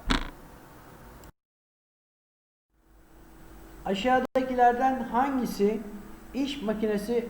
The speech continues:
operatörlerinin görev ve sorumluluğu değildir? A. İş sağlığı ve iş güvenliğine ilişkin önlemleri alır. B.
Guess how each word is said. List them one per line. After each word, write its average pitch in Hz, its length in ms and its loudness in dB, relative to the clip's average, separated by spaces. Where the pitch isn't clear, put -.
operatörlerinin 190 1160 2
görev 220 420 4
ve 220 120 6
sorumluluğu 220 920 4
değildir? 185 600 8
A. 202 280 10
İş 277 160 2
sağlığı 208 680 6
ve 226 240 6
iş 247 240 -2
güvenliğine 190 560 2
ilişkin 190 540 -2
önlemleri 208 560 6
alır. 233 280 10
B. 208 420 8